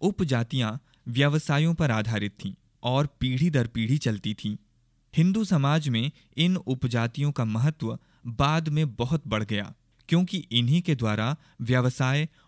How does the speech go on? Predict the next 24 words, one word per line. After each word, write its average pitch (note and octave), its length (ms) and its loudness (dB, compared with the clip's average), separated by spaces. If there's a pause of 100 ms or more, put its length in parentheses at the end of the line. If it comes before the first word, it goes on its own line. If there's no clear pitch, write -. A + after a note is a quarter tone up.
और D3 200 2
विवाह A#2+ 440 0
संबंधी B2+ 600 -2
नियम A#2 460 0 (200)
निर्धारित B2+ 540 2
किए G#2+ 240 -2
जाते G#2+ 400 -4
थे। F#2+ 140 -10 (320)
जैन C#3 560 4
और B2 180 4
बौद्ध A#2 460 2
धर्म A2 300 -2
के A#2 260 -2
उदय G#2 360 -2 (340)
और C#3+ 320 2 (380)
आक्रमणकारी C3+ 800 0
विदेशियों A#2+ 640 2
के G#2+ 240 -2 (280)
भारत D3 500 4
में D#3+ 160 2
बस A#2 240 0
जाने B2+ 280 0
के C#3 140 -2
कारण B2 420 0